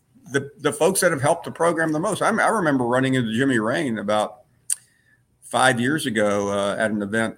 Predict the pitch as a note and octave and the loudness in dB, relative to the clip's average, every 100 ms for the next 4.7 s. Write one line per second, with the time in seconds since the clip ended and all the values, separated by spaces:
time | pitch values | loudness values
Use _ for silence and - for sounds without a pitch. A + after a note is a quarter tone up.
0 | - G#2 G#2 - A#2+ A#2+ A2 G2+ G2+ C3+ | -6 -4 -4 -2 -2 -2 -4 -2 -2 0
1 | C3+ G2 G2 G2+ - _ _ _ _ _ | 0 0 -2 -4 -10 _ _ _ _ _
2 | - A2 A2 A2 G#2+ - - A#2+ B2 D3+ | -2 2 2 0 -2 -6 -8 -4 2 2
3 | - - - - F#3 A3+ G#3 D3+ C#3 B2+ | 0 -14 -8 -2 2 2 2 0 0 0
4 | D3 C4 F#3 A#2+ D#3 G#3+ - | 2 2 2 2 2 0 -4